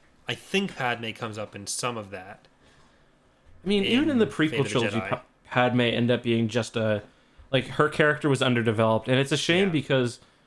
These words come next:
Speaker 2: there's some deleted scenes from Revenge of the Sith that have her, like, showing, like, being a part of the beginning stages of the rebellion and stuff, which would have been cool, but ultimately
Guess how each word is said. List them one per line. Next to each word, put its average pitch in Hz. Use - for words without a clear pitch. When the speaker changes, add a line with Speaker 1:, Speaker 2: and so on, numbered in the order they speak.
Speaker 2:
there's 156
some 180
deleted 160
scenes 147
from 139
Revenge 123
of 120
the 120
Sith -
that 120
have 123
her, 120
like, 117
showing, 120
like, 120
being 127
a 123
part 123
of 123
the 113
beginning 117
stages 113
of 110
the 113
rebellion 113
and 110
stuff, 117
which 120
would 123
have 117
been 117
cool, 117
but 120
ultimately 120